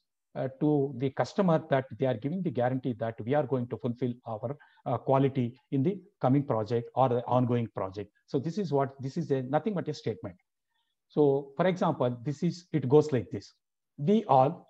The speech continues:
at our construction company are committed at all levels to achieve customer pleasure and dependability through frequent development in the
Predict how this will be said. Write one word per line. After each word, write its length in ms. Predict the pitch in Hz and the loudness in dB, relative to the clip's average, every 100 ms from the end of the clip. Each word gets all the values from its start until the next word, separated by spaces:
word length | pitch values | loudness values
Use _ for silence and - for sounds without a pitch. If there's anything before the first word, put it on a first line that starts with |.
| _ - | _ -2
at 160 | 151 | 2
our 160 | 147 135 | 4 4
construction 500 | 131 131 170 - 156 | 2 0 -2 -2 0
company 460 | 127 113 101 107 - _ | -2 -2 -6 -6 -10 _
are 180 | 143 165 | 0 2
committed 440 | - 151 175 208 202 | 2 0 4 2 2
at 160 | 143 | 0
all 160 | 120 139 | 2 4
levels 420 | 120 104 107 120 _ _ - | 2 -2 -6 -6 _ _ -2
to 100 | 131 | 0
achieve 340 | 139 214 208 | 0 0 0
customer 380 | 127 - 147 127 | -4 -2 -2 -2
pleasure 420 | - 95 101 113 _ _ _ - | -4 -6 -6 -10 _ _ _ -2
and 200 | 151 104 | -2 0
dependability 840 | 143 190 185 139 123 113 104 131 - _ _ - | 2 2 4 2 2 -4 -6 -8 -8 _ _ 2
through 140 | 190 | 2
frequent 480 | 190 156 202 247 180 | 4 0 2 2 2
development 560 | 131 135 135 139 131 | 2 2 0 -2 -4
in 100 | 120 | -4
the 160 | 110 123 | -4 -6